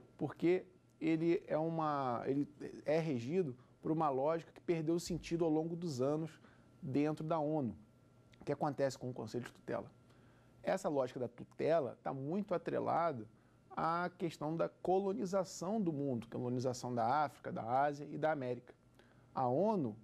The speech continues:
um organismo criado em mil novecentos e quarenta e cinco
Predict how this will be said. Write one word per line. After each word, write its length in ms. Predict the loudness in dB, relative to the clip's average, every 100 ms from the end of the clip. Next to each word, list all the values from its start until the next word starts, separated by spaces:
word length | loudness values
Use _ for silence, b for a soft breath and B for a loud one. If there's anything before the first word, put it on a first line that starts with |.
| -10
um 100 | -2
organismo 560 | 0 0 0 0 -2 -6
criado 500 | -2 2 2 0 -4
em 120 | -4 0
mil 160 | 2
novecentos 500 | 4 2 0 -6 -8
e 20 |
quarenta 360 | -6 -4 -4 -4
e 40 |
cinco 600 | -6 0 2 2 2 0